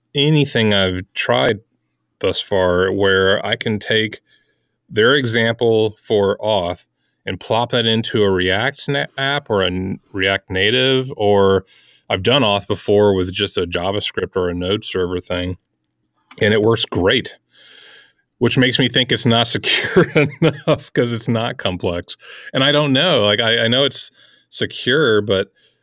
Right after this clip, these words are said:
I'm trying to get that scenario of, like, I'm exp-, I have experience with JavaScript web tokens on A P Is, and Firebase, I don't know where that ties in. But Firebase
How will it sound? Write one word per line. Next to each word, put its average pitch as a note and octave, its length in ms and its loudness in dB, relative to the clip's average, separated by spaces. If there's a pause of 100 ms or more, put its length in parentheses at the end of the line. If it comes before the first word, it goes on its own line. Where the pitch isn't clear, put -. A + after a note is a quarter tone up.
I'm G#2 100 -2
trying A2+ 320 0
to A2+ 80 -2
get G#2+ 180 -4
that G#2 140 -4
scenario G2 920 -2
of, F2+ 760 -4 (340)
like, F2+ 320 -4
I'm G#2 240 -2
exp-, - 460 -6
I A2+ 120 0
have B2 100 0
experience G2+ 380 -2
with F#2 100 -6
JavaScript F#2 520 -4
web A2 220 -2
tokens F#2 420 -4
on F2+ 140 -2
A F2+ 100 -2
P F2+ 180 -6
Is, G2 460 0 (640)
and G#2+ 440 2
Firebase, A2 720 0 (800)
I G2+ 100 0
don't G#2 180 0
know G#2 220 4
where G2 320 4
that F#2+ 280 2 (100)
ties F#2 360 -2
in. B2 380 -4 (400)
But - 120 -2
Firebase A#2+ 560 2